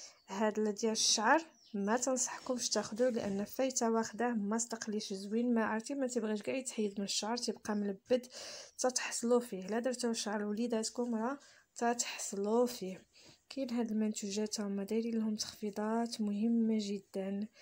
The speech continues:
كنتمنى ان هاد لا فيديو تنال الاعجاب ديالكم، نتمنىكم انكم تبارطاجيوها مع الاحباب والاصدقاء ديالكم باش يتعرفوا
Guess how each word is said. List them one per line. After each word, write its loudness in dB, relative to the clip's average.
كنتمنى 2
ان 2
هاد 0
لا 4
فيديو 0
تنال 2
الاعجاب 2
ديالكم، 2
نتمنىكم -2
انكم 0
تبارطاجيوها 0
مع 0
الاحباب 0
والاصدقاء 0
ديالكم 0
باش 0
يتعرفوا 0